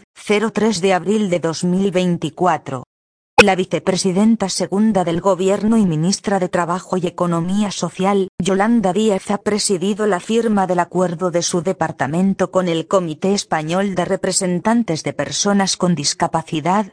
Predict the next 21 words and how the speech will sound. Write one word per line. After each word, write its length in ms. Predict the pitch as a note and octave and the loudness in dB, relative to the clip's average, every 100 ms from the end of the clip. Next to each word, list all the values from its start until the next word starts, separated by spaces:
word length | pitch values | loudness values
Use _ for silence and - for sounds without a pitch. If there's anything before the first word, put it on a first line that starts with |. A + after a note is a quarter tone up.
| _ | _
cermi, 680 | - A3+ B3 A3 E3+ F#3+ F3+ - | -6 -2 0 0 0 0 0 -2
para 240 | E3 E3 | 0 0
la 180 | D#3 A2+ | -2 -2
promoción 680 | G3 F#3+ G3 - F#3 G#3+ G#3+ | 0 0 0 -2 0 2 0
y 80 | G3 | 0
desarrollo 600 | F3+ F3+ E3+ F#3+ F3 F3 | 0 -2 0 0 0 0
de 80 | F3+ | 0
la 120 | E3 | 0
iniciativa 680 | G3 F3+ F#3 E3 G#3 G3 | 0 0 -2 0 0 0
legislativa 840 | F#3 E3+ F#3+ - D#3+ C#3 G3+ F#3+ F#3 | -2 -2 -4 -2 -4 -2 -4 -2 0
de 120 | E3+ | 0
protección 760 | F#3+ F#3+ F3+ - - F#3 G3+ | -2 -2 -2 -4 -2 0 0
frente 420 | - G3+ F#3+ F3+ F3+ | 0 0 0 2 0
al 160 | E3 | 0
despido 440 | B2+ - G3+ G3 F#3+ | -4 -4 -4 0 0
automático 720 | F3+ F3 E3 F#3 G3 F3+ E3+ | 0 -2 0 -2 -2 -2 0
de 140 | D#3+ | -2
personas 640 | - F#3 - G3+ G3+ F#3+ - | 0 0 0 0 2 0 0
con 120 | F#3 | 0
incapacidad 840 | D#3 D3+ F3 - E3+ E3+ F3+ F#3+ | 0 0 -2 -2 -4 -4 -2 -4
permanente. 960 | - F#3+ F3+ F3 E3 D3+ C3 - C3+ | -2 -2 0 0 -2 -4 -8 -10 -14